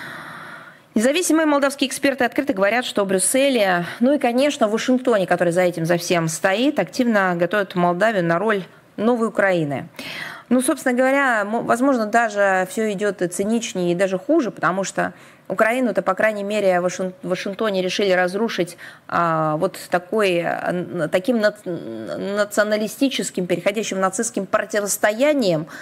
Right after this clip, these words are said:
между людьми разной национальности. Здесь-то вообще, а, в общем-то, доселе,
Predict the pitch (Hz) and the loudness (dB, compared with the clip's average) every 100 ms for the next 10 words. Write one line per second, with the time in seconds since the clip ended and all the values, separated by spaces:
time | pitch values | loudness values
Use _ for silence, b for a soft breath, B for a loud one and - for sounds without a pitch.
0 | B - 196 196 180 175 175 170 190 202 | B -2 2 2 2 2 4 2 0 0
1 | 214 190 202 190 170 170 180 190 190 190 | 2 4 2 0 0 0 0 0 0 0
2 | 151 - 160 165 254 254 175 185 185 - | -2 -2 0 2 0 0 2 2 2 0
3 | 302 294 B B - 175 170 165 175 196 | 0 0 B B -2 0 2 0 -2 -2
4 | 196 - 180 185 170 175 B B - 175 | 0 -2 0 2 2 0 B B -8 0
5 | 180 214 - 285 277 240 220 | 0 0 0 2 4 2 2